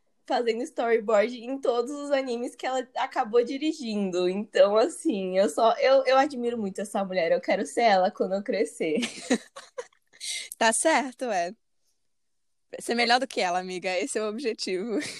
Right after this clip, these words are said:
Speaker 1: Amém.
Speaker 2: Então, hoje a gente vai falar sobre as obras dela, as mais famosas,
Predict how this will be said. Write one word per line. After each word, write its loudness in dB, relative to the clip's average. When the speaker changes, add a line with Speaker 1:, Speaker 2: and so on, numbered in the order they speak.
Speaker 1:
Amém. 4
Speaker 2:
Então, 4
hoje 6
a -2
gente -6
vai -6
falar 4
sobre -2
as -2
obras 0
dela, 0
as 0
mais -6
famosas, -8